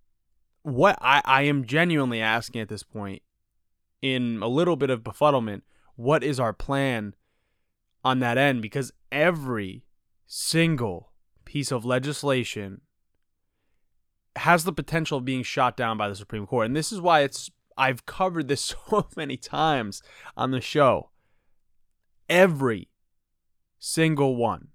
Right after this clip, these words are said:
has the shot or the potential of being overturned by the Supreme Court. So, I think, and this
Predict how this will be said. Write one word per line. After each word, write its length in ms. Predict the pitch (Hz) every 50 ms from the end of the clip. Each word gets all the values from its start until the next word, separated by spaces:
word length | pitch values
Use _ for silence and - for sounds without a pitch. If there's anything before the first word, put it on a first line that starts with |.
| _ _
has 240 | - - 135 127 117
the 120 | 120 120
shot 560 | 110 - - - 156 147 127 131 139 - - _ _ -
or 140 | - 127 113
the 80 | 110
potential 560 | 107 - 110 - - 139 139 139 135 - 135 113
of 60 | 110
being 140 | 113 113 110
overturned 720 | 113 120 120 127 - - - 143 147 151 151 147 147 - - - _ _ _ _ _ _ _ _ _ _ _ _ _ _ _ _ _ _ - - _ - _ _ _ _ _
by 200 | - - - 117
the 80 | 120 117
Supreme 320 | - 120 - 139 139 131
Court. 300 | - - 117 95 - - _ _ _ _ _ _ _ _ _ _ _ _ _ _ - - - - - - - - - - - _ _ _ _ _ _ _ _ _ _ _ _ _ _ _ _ _ _ _ _ _ _ _
So, 440 | - - - 156 131 107 90 90 104 - _ - - _ - - - - - - - _ _ - _ _ _ _ _ _ _ _ _ _ _ _ _ _ _ _ - _ - _ - -
I 220 | 135 156 190 202
think, 540 | 185 - - 110 101 98 104 - - - _ _ _ _ _ _ _ _ _ _ _ _ _ _ - - - - - _ _ _ -
and 160 | - 131 135 143
this 340 | 147 135 - - - -